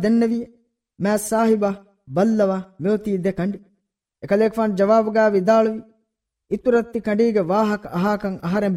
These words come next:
ಬೇಣುಮೆನ್ ನೂ." ಇಸಾಕ್ ಫಾಣ ಜಾತುನಿ ಫರ್ವದ ಮತಿ ದುವಾ ಕುರೆವು. ಇಸಾಕ್ ಫಾನ್ ಜರೂಸಲಮ ವಡಾಗನ್ನವ ಕೊಮ್ಮೆ ಫಹರಕುಮೆ ಆದವೆಗೆನ್ ಕಂತತ ಕುರವ್ವಾ ಫದ್ಯಾಂ ಎ ಫಹರು ವೆಸ್ ಎಕಲೇಕ್ ಫಾನು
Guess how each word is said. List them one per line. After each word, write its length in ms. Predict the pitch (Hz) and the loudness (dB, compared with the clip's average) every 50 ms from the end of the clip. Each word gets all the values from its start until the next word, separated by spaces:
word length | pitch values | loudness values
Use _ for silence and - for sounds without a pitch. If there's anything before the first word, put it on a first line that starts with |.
| 143 | 0
ಬೇಣುಮೆನ್ 460 | 151 185 196 196 185 185 175 151 135 | 0 2 2 2 0 0 -2 -2 -2
ನೂ." 160 | 156 185 196 - - _ _ _ _ _ _ _ _ _ _ _ _ _ _ _ _ _ _ _ _ _ _ _ _ _ _ _ _ _ _ _ _ _ _ _ _ _ _ _ _ _ _ _ _ - 156 | -2 -4 -4 -8 -12 _ _ _ _ _ _ _ _ _ _ _ _ _ _ _ _ _ _ _ _ _ _ _ _ _ _ _ _ _ _ _ _ _ _ _ _ _ _ _ _ _ _ _ _ -4 -2
ಇಸಾಕ್ 300 | 180 180 233 233 233 220 | -2 2 2 2 2 2
ಫಾಣ 260 | 208 233 226 220 208 | 0 0 0 2 0
ಜಾತುನಿ 520 | 185 147 139 170 185 202 196 - 220 208 202 | 0 0 0 2 2 2 0 0 -2 -2 -2
ಫರ್ವದ 320 | - 196 202 202 202 196 | 0 0 0 2 0 0
ಮತಿ 520 | 196 190 185 180 190 175 175 160 139 131 139 | 0 -2 -2 0 0 0 0 -2 -4 -6 -4
ದುವಾ 240 | 147 170 185 196 | 0 0 2 0
ಕುರೆವು. 540 | 196 196 185 156 135 123 98 92 - _ _ _ _ _ _ _ _ _ _ _ _ _ _ _ _ _ _ _ _ _ _ _ _ _ _ _ _ _ _ _ _ _ _ _ _ _ _ _ _ _ _ _ _ _ _ - 156 | 0 -2 -4 -6 -6 -8 -10 -16 -20 _ _ _ _ _ _ _ _ _ _ _ _ _ _ _ _ _ _ _ _ _ _ _ _ _ _ _ _ _ _ _ _ _ _ _ _ _ _ _ _ _ _ _ _ _ _ -4 -4
ಇಸಾಕ್ 320 | 175 - 226 226 226 208 | 0 2 2 2 2 2
ಫಾನ್ 260 | 226 233 233 220 185 | 0 0 0 2 2
ಜರೂಸಲಮ 680 | 180 202 220 240 247 233 247 247 240 233 233 214 202 202 | 4 4 4 4 2 0 0 0 0 0 0 0 0 2
ವಡಾಗನ್ನವ 600 | 214 220 233 240 233 233 233 233 226 226 220 220 | 2 4 4 4 2 2 0 0 0 0 0 -2
ಕೊಮ್ಮೆ 360 | 220 220 240 233 233 226 214 202 | -2 -2 -2 0 0 0 0 0
ಫಹರಕುಮೆ 560 | - 220 220 233 247 240 233 240 214 202 185 - | 0 -2 0 0 0 0 -2 -4 -8 -8 -8 -2
ಆದವೆಗೆನ್ 540 | - 208 226 233 214 220 208 214 208 208 190 | 2 2 4 4 2 2 0 -2 -2 -4 -4
ಕಂತತ 340 | - 220 214 202 208 208 214 | -4 -4 -4 -4 -6 -6 -6
ಕುರವ್ವಾ 480 | 196 - - 214 233 226 214 208 208 208 | -8 -4 -2 -2 -2 0 0 0 0 0
ಫದ್ಯಾಂ 360 | 196 208 190 190 185 185 170 | 0 -2 -2 -2 -4 -4 -6
ಎ 60 | 180 | -6
ಫಹರು 320 | 175 - 226 226 233 226 | -4 -2 -2 -2 -2 -2
ವೆಸ್ 260 | 202 196 185 - - - _ - | -2 -4 -6 -8 -12 -16 _ -14
ಎಕಲೇಕ್ 420 | 196 - 233 208 214 214 208 196 | -6 -4 0 0 2 2 0 0
ಫಾನು 300 | - - 190 185 180 180 | -2 -2 -2 -2 -2 -4